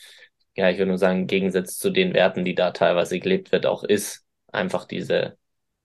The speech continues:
Einfachheit, Klarheit und das am Ende auch den Erfolg,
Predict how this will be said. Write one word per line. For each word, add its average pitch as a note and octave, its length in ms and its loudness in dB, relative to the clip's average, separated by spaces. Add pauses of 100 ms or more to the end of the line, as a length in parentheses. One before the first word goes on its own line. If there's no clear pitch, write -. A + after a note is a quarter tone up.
(140)
Einfachheit, F#2+ 800 0 (180)
Klarheit F#2 600 4 (180)
und F#2+ 240 -4
das B2+ 140 8
am A2+ 120 8
Ende G#2+ 340 6
auch F#2 200 2
den F2+ 160 -4
Erfolg, F2+ 440 -2